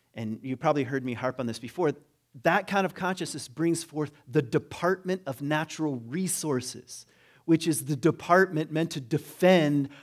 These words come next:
natural and wild places. And we still call it resources.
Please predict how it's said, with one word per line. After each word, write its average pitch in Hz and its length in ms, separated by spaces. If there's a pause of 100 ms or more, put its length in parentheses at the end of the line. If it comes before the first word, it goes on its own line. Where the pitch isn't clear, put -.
(120)
natural 160 640
and 147 120
wild 151 460
places. 196 480 (140)
And 170 160
we 175 100
still 220 400
call 214 380
it 175 200 (300)
resources. 262 1300